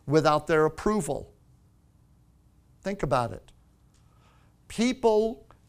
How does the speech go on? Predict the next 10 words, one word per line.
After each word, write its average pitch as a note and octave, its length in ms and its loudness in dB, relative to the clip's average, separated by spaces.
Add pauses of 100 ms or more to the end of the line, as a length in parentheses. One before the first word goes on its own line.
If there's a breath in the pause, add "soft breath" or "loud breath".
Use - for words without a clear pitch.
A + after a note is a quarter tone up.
can't A3 340 -2
move G#3 280 0
forward G#3 680 -2 (540 soft breath)
when, G3+ 560 4 (320)
when F3+ 360 2
they A3 400 6 (120)
are E3 600 4 (600 soft breath)
so C4 640 2
instructed, G3 1000 -6
so A3+ 720 2